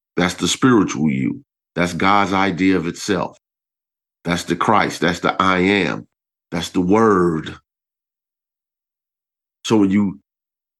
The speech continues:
mentally cleanse yourself of error beliefs, the Christ in you, through you, as you, can shine forth in expression through your body, life, world, and affairs.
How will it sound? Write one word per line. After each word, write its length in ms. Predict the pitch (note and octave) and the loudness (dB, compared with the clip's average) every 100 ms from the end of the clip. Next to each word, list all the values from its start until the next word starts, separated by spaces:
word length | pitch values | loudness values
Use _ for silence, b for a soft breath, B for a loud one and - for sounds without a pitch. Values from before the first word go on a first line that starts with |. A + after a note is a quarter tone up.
| _ | _
mentally 760 | E2+ F2+ G#2+ E3+ F3+ C#3+ B2+ G#2+ | -6 0 2 2 2 0 0 0
cleanse 680 | - C#3 D#3+ G3 F3 A#2+ E2 | -2 0 2 4 2 2 -2
yourself 440 | F#2 - G2 F2 | -4 -2 -4 -4
of 140 | F2 - | -10 -4
error 320 | A#2+ B2+ G#2+ | 0 2 2
beliefs, 540 | E2+ G2 D#3+ D#3 A#2 - _ _ _ _ _ _ _ _ _ _ _ _ _ _ _ _ - | 2 2 2 0 -4 -6 _ _ _ _ _ _ _ _ _ _ _ _ _ _ _ _ -6
the 220 | G2+ - - _ - | -4 -4 -12 _ -6
Christ 520 | C#3+ C#3 C3+ C3 - _ _ _ | -2 0 0 -4 -12 _ _ _
in 260 | B2+ D#3 D3 | 2 4 4
you, 260 | A#2+ A#2+ A#2+ | 4 4 2
through 220 | C#3 D3 | 0 2
you, 280 | C3+ A#2 A#2+ | 2 0 0
as 420 | D#3 F#3+ D3 F#2 | 0 0 -2 -4
you, 280 | F#2 F#2 - _ _ - | -6 -6 -10 _ _ -6
can 160 | B2+ A2 | -2 0
shine 400 | - B2+ B2+ A#2+ | 2 2 2 0
forth 340 | E3 E3+ D3+ - _ _ _ A#2 | 0 0 0 -8 _ _ _ 0
in 160 | B2 | 0
expression 720 | A2+ - - E3 F3+ F3+ G2 | 0 -4 -2 0 2 0 -2
through 140 | F#2 G#2 | 0 2
your 220 | F#2+ E2+ | 2 2
body, 340 | G2+ A2+ G#2 | 2 2 0
life, 300 | G2 G#2+ A2+ | 0 0 -2
world, 280 | F#2 A2+ A#2 | 0 0 0
and 120 | A2 | -2
affairs. 480 | A2 C#3 D#3+ F#2 F2 | -4 -4 -4 -4 -10